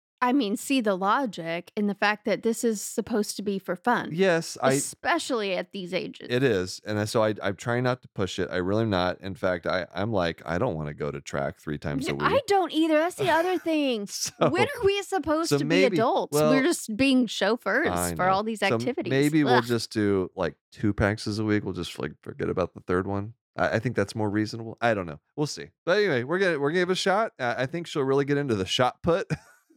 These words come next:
Speaker 2: <laughs> They're like, "Oh, for the eight, for the eight and unders, uh, these are your options. You can do,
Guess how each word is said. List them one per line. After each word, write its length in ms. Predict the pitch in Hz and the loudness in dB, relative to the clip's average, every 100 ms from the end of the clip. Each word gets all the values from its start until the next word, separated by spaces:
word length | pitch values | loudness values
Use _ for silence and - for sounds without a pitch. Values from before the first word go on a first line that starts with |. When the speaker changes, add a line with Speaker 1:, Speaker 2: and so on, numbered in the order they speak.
| - - 349 - | -20 -20 -10 -6
Speaker 2:
<laughs> 0 | - - - _ - - - - - - - _ _ _ - 165 | -6 -6 -10 _ -16 -14 -12 -12 -14 -16 -18 _ _ _ -20 -4
They're 180 | 127 127 | 0 2
like, 360 | 123 117 - | 2 0 0
"Oh, 100 | 143 127 | -2 0
for 140 | 135 | 0
the 120 | 120 | 0
eight, 240 | 156 277 - | 0 -2 -6
for 100 | - | -8
the 100 | 120 | 0
eight 160 | 139 190 | 0 0
and 80 | 170 | 0
unders, 540 | 208 202 120 110 113 | 0 2 2 2 0
uh, 100 | 113 | 0
these 220 | 107 175 | 2 2
are 60 | 202 | 2
your 180 | 160 127 | 2 2
options. 540 | 156 156 - 90 87 | 0 -2 -4 -6 -4
You 100 | 113 | -6
can 120 | 123 | -2
do, 200 | 107 101 | 0 0